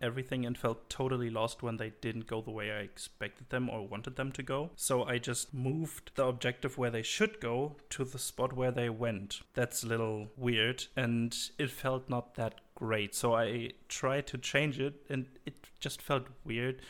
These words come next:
to disregard everything I had prepared, but I don't have to cancel that. I don't have to cross that out,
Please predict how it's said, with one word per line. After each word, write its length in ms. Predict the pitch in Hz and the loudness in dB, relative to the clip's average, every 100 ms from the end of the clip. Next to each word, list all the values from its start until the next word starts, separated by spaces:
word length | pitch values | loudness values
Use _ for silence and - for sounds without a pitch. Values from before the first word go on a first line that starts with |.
| - - | -18 -8
to 100 | - | -4
disregard 540 | 117 - 143 127 139 135 | 0 0 0 4 6 6
everything 400 | 127 123 123 117 | 4 2 0 2
I 120 | 113 | 2
had 320 | 113 104 - - - | 2 0 -4 -12 -8
prepared, 600 | 104 - 104 120 160 - - | -6 2 4 4 0 -8 -2
but 200 | 127 131 - | 2 2 2
I 100 | 120 | 0
don't 380 | 131 127 131 127 | 2 2 2 0
have 220 | 127 - | -4 -2
to 300 | - 113 104 - | -2 -2 -4 2
cancel 340 | 147 151 123 95 | 4 4 2 0
that. 180 | - | 0
I 80 | 117 | 0
don't 160 | 117 120 | -2 -2
have 100 | 120 | -4
to 80 | 117 | -6
cross 260 | - 117 - | 2 2 2
that 160 | 104 | 0
out, 240 | 117 113 | 2 0